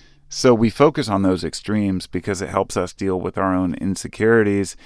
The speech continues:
and point the finger at the other side and say, "Look at these people."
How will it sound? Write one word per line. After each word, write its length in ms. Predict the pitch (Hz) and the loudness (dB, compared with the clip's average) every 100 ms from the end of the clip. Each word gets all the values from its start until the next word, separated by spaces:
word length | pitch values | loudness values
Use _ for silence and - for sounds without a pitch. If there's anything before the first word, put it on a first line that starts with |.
| - - | -20 -14
and 240 | - 95 - | -6 -6 0
point 240 | 113 107 | 2 2
the 80 | 95 | -2
finger 380 | - 95 - 82 | -6 -6 -4 -4
at 140 | - | -4
the 120 | 82 | -4
other 160 | 78 78 | -4 -4
side 560 | - 131 117 113 107 | 0 2 4 2 0
and 140 | 95 90 | -4 -8
say, 240 | - 82 | -4 -4
"Look 200 | 69 110 | -2 -4
at 60 | - | -4
these 220 | 123 123 | -4 -4
people." 480 | - 92 - 57 | -6 -8 -8 -10